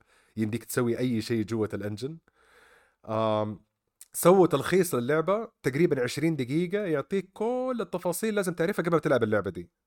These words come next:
هذه حركة ممتازة، إنه يعملوا لك ريكاب، لأنه عادة إيش يصير معايا، بالذات مع الألعاب القديمة أو ألعاب ما لعبت الجزء الأول منها،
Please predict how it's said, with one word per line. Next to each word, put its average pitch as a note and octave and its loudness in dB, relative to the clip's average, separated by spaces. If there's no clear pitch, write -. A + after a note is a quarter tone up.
هذه D3+ 2
حركة E3+ 0
ممتازة، A2 -2
إنه A#2 2
يعملوا C#3+ 6
لك B2+ 0
ريكاب، A#2+ 0
لأنه A#2 0
عادة D#3 4
إيش E3 -4
يصير D3 0
معايا، G#2+ -2
بالذات A#2+ 0
مع A#2+ 4
الألعاب A2+ 2
القديمة A2 -2
أو G#2+ 0
ألعاب A2 2
ما B2+ 0
لعبت A#2 -4
الجزء G2+ -8
الأول G#2 -2
منها، B2 -6